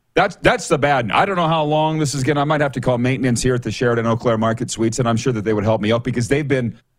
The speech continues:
unbelievable as we broadcast the first of two straight days here in the foothills.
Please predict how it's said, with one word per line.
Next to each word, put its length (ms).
unbelievable 800
as 120
we 120
broadcast 580
the 80
first 340
of 120
two 200
straight 480
days 360
here 180
in 80
the 80
foothills. 540